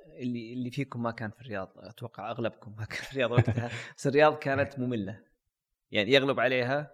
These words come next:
Speaker 1: كلمة واحدة تصيفها، كانت تصفها أنها مملة، جدًا مملة. كنا نفرح لما نسافر من الرياض.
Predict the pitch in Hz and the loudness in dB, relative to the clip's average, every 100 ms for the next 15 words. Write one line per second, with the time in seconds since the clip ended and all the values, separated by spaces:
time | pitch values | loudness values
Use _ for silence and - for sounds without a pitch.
0 | _ - 135 135 131 120 - 139 151 143 | _ 0 2 2 0 -4 -4 -4 -6 -4
1 | 135 135 - _ _ - 123 131 143 131 | -4 -6 -12 _ _ -12 -10 -6 -4 -4
2 | 135 113 107 98 - - 135 113 101 107 | -2 -2 -4 -6 -12 -10 -8 -6 -6 -8
3 | 101 117 - - - - 160 175 170 156 | -10 -12 -14 -20 -20 0 4 6 4 2
4 | 151 160 165 - 151 127 131 - - - | 0 -2 -2 2 2 2 -4 -10 -20 -20
5 | - - - 120 110 104 92 80 | -20 -20 -8 -2 0 0 -6 -10